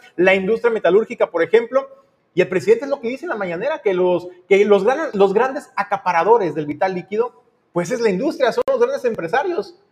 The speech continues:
Entonces son los grandes beneficiarios de, del vital líquido. Por eso yo decía, bueno, ochenta por ciento por setenta, setenta y cinco por ciento es lo que, lo que se destina a esta industria, de acuerdo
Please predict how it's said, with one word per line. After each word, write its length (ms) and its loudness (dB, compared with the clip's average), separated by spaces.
Entonces 400 2
son 120 4
los 100 4
grandes 260 2
beneficiarios 800 2
de, 580 0
del 120 -2
vital 260 6
líquido. 340 4
Por 120 0
eso 100 0
yo 80 8
decía, 200 10
bueno, 200 4
ochenta 460 -2
por 120 0
ciento 140 2
por 100 2
setenta, 180 -2
setenta 280 -4
y 60 -4
cinco 200 0
por 120 -10
ciento 180 -6
es 40 -2
lo 100 0
que, 200 0
lo 140 -4
que 100 -2
se 100 -2
destina 420 -2
a 80 2
esta 200 0
industria, 360 -2
de 60 2
acuerdo 460 2